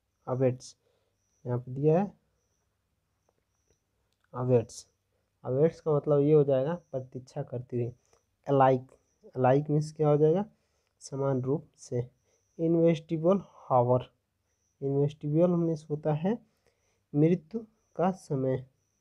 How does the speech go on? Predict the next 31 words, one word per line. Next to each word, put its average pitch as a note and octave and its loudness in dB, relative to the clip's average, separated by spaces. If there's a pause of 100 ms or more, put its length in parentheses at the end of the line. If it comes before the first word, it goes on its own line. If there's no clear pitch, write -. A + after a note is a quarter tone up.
(100)
मतलब D3 -4
सबके - -8
लिए E3 2
मृत्यु D#3+ 0
का D#3+ -4
समय D#3 -2
आ D#3+ 2
जाता D#3 4
है D#3+ 2
तो - -20
कोई C#3+ -4
टाल C3 -4
नहीं B2+ -2
पाएगा, B2+ 0
जो C3+ -6
पैसेवर D#3+ -2
हो E3+ 0 (300)
या D3 -2
ना C#3+ 0
हो D3 -2
वो B2 -4
भी। A#2+ -4 (420)
Glory D3 2
means F3 -4
होता D#3+ -4
है B2+ -2
यश, B2 2 (240)
यश C3+ -4
शान। A#2+ -4 (1120)
But C3+ -4
means D#3+ -4